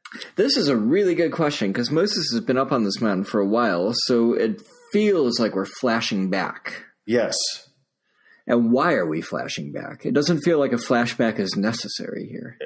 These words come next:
Speaker 2: Uh, agreed. Agreed. So this is, uh, Rashi steps in and says, uh, that all of this is out of order. Uh, or to say it more clearly, what Rashi says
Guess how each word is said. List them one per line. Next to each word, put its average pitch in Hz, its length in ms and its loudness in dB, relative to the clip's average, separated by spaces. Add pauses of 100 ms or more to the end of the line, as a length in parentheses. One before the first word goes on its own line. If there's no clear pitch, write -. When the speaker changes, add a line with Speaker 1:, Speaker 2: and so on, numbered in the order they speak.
(100)
Speaker 2:
Uh, 107 460 2
agreed. 107 580 0 (140)
Agreed. 107 480 0
So 113 240 2
this 135 300 2
is, 127 300 2
uh, 107 220 2
Rashi 113 480 2
steps 101 400 0
in 98 340 2
and 98 300 0
says, 95 540 2 (280)
uh, 90 260 0 (260)
that 95 240 0
all 107 240 2
of 98 100 -2
this 95 180 2 (200)
is 90 560 2
out 98 100 4
of 90 140 0
order. 90 340 0 (400)
Uh, 85 340 2
or 120 100 4
to - 40 0
say 127 140 2
it 113 60 2
more 107 120 2
clearly, 101 360 2
what 87 120 2
Rashi 90 300 2
says 85 340 2